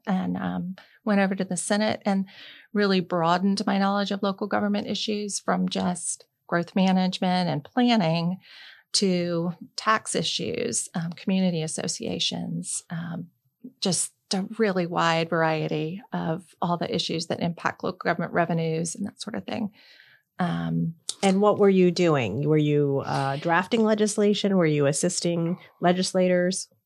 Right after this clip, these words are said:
Speaker 1: A little of both. Um, but the main job of the Senate staff attorney is to conduct the bill analysis. So as each bill is assigned to your committee,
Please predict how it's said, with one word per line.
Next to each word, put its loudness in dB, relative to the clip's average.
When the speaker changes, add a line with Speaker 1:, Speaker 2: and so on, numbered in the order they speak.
Speaker 1:
A 0
little 4
of -8
both. 0
Um, 2
but 2
the 2
main 4
job 2
of 0
the 0
Senate 0
staff 0
attorney 0
is 0
to 0
conduct -2
the -2
bill 0
analysis. -4
So 2
as 2
each -6
bill 0
is -4
assigned -4
to -4
your -6
committee, -2